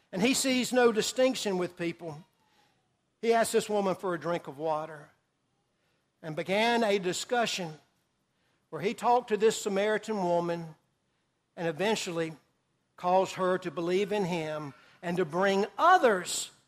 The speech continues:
to come and listen to him so he could tell them the good now, good news of salvation.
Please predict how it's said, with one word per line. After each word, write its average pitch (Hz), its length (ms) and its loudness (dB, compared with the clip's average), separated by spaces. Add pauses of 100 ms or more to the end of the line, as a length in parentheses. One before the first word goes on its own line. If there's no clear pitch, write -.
(220)
to 147 40 -18
come 226 320 2
and 220 100 4
listen 190 340 0
to 170 120 -6
him 156 400 -4 (420)
so 202 120 -4
he 196 160 2
could 185 180 -2
tell 175 260 -2
them 156 380 -6 (400)
the 160 80 -12
good 156 240 -4
now, 156 220 -4 (320)
good 170 140 -4
news 160 280 -2
of 143 80 -10
salvation. 147 760 -6